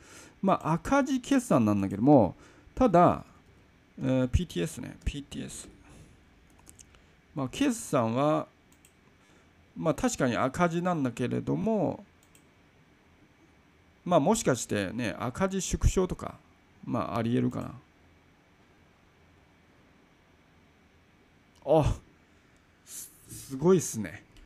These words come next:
すごいですね、この決算は。その影響はまあ、本当にやばいな。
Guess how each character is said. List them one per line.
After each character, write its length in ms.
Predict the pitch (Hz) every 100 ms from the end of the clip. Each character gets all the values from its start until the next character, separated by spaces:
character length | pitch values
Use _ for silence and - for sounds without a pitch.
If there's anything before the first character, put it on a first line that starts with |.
| - -
す 240 | - 123
ご 160 | 135 220
い 60 |
で 80 | 143
す 100 | 98
ね、 300 | 104 101 92 110 - -
こ 100 | 117
の 120 | 110
決 220 | 107 - 113
算 300 | - 104 87
は。 140 | 73 - _ _ _ _
そ 80 | 123
の 60 |
影 260 | 131 147 151
響 200 | - 139
は 140 | 135
ま 320 | 123 117 90 107
あ、 40 | - - _ _ _
本 240 | - 117 117
当 120 | 117
に 180 | 113 110
や 160 | 107
ば 160 | 110 139
い 40 |
な。 240 | 104 92